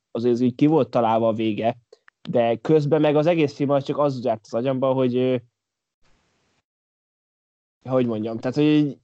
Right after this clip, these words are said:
tényleg ez az Ingrid, ez egy szerencsétlen, egy ilyen pszichiátriára való beteg ember, és itt, itt blókálszik az utcán,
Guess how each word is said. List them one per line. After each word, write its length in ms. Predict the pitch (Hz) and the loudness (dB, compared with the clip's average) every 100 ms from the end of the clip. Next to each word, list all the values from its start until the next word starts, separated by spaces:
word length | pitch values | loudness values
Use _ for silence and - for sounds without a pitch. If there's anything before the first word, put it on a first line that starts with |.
| _ | _
tényleg 260 | 147 127 | -2 2
ez 140 | 135 131 | 2 2
az 120 | 143 | 0
Ingrid, 260 | 180 165 | 2 2
ez 100 | 147 | 0
egy 60 | 143 | -2
szerencsétlen, 580 | 143 175 160 143 139 147 | 0 2 2 0 -4 -4
egy 120 | 135 - | -6 -4
ilyen 320 | 135 135 120 - _ | -2 -2 -4 -14 _
pszichiátriára 840 | - 156 127 113 - 127 113 110 | -2 2 2 0 0 0 0 -2
való 400 | 113 135 151 151 | -2 0 2 0
beteg 420 | - 123 131 135 | -2 -4 -2 -2
ember, 300 | 127 117 120 | -2 -4 -8
és 180 | 117 - | -10 -10
itt, 160 | 120 - | -12 -10
itt 140 | 131 _ | -12 _
blókálszik 600 | 123 147 143 123 117 113 | 0 0 2 0 0 -4
az 120 | 117 | -4
utcán, 420 | 165 - 202 196 | -4 0 0 0